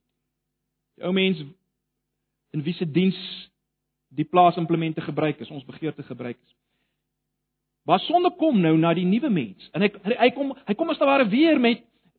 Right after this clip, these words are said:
met die plaasimplemente en hy wil nou die nuwe mens verlei om weer vir hom te werk.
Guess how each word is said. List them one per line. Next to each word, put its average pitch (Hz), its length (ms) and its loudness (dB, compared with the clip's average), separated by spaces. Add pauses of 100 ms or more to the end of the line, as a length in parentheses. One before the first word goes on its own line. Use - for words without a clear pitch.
(540)
met 220 120 2
die 208 80 -2
plaasimplemente 202 840 2
en 190 100 4
hy 320 100 6
wil 415 140 2
nou 359 160 6
die 277 100 4
nuwe 311 440 6
mens 202 380 2
verlei 202 340 4
om 202 160 2
weer 208 320 0
vir 185 120 -4
hom 165 160 -4
te 131 120 -14
werk. 110 200 -12